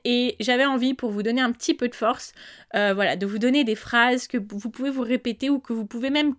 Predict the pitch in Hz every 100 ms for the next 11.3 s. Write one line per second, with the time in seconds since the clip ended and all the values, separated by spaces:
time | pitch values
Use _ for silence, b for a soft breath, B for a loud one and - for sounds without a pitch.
0 | _ - 311 294 311 277 - 233 262 B
1 | B B B B B 214 214 214 214 -
2 | 247 381 - 269 240 247 254 - _ -
3 | 196 196 226 233 233 277 294 214 - 196
4 | 196 226 220 202 180 196 262 B B B
5 | B 196 196 196 196 226 254 262 247 202
6 | 190 175 151 - 78 50 50 - _ -
7 | 185 185 180 170 - - - 185 202 208
8 | - - 294 294 202 208 262 - 214 233
9 | 220 240 240 180 180 196 190 190 220 254
10 | 247 233 214 180 175 190 214 208 - -
11 | 190 - 370